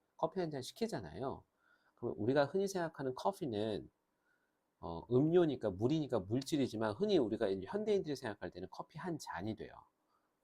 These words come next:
요 종이 컵에 담겨 있는. 요런, 요런 컵도 아니야. 그냥 종이 컵. 아시죠? 여러분 다 메가커피 이런 데 가서 마시잖아. 그래서 얘는 a coffee가 돼버렸어.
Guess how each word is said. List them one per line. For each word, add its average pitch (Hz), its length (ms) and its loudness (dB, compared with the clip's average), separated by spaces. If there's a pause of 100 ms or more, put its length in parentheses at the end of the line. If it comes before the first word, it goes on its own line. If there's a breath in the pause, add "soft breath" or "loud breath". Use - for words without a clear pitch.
요 - 120 -6
종이 95 380 -4
컵에 120 280 0
담겨 80 300 -14
있는. - 120 -20 (460 soft breath)
요런, 107 240 2
요런 135 280 6
컵도 - 280 -2
아니야. 78 260 -2
그냥 113 280 -2
종이 131 300 0
컵. - 180 -10 (760)
아시죠? 85 380 -10 (180)
여러분 98 240 -2
다 85 140 -8
메가커피 107 560 0
이런 95 140 -2
데 95 60 -4
가서 90 180 -6
마시잖아. 85 540 -6 (260 soft breath)
그래서 101 220 -2
얘는 98 160 4 (460 loud breath)
a 98 60 6 (200)
coffee가 104 400 0
돼버렸어. - 580 -10